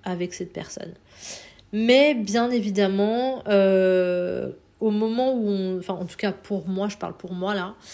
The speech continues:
euh, mais même pour tous les chasers, dans tous les cas, vu qu'on n'est pas, euh, ancré en soi, ancré, euh,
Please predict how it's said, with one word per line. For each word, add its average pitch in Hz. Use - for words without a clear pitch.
euh, 185
mais 185
même 220
pour -
tous -
les 208
chasers, 202
dans 185
tous 214
les 226
cas, 220
vu 208
qu'on 208
n'est 196
pas, 202
euh, 185
ancré 233
en 196
soi, 220
ancré, 208
euh, 175